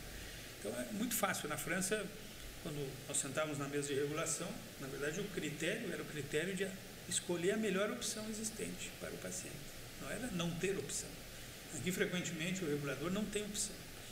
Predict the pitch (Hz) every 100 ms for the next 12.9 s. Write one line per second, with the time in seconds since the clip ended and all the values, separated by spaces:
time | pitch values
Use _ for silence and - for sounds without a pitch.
0 | - - - 160 170 - 135 151 165 147
1 | 151 180 180 - 165 147 156 147 160 139
2 | 139 135 127 123 - 160 170 165 - 147
3 | 127 156 139 - - 143 - - 165 160
4 | - - 170 190 175 170 - 160 - 151
5 | 175 190 160 165 139 127 143 147 - 170
6 | 170 175 190 185 160 147 143 - - -
7 | - - 139 - - 175 170 196 180 -
8 | - 165 185 233 - 185 175 147 147 165
9 | 185 170 156 135 120 - - - 135 -
10 | 147 123 185 240 233 - 185 151 127 -
11 | 151 147 - - - 135 147 127 135 127
12 | - 143 135 - - 123 - 180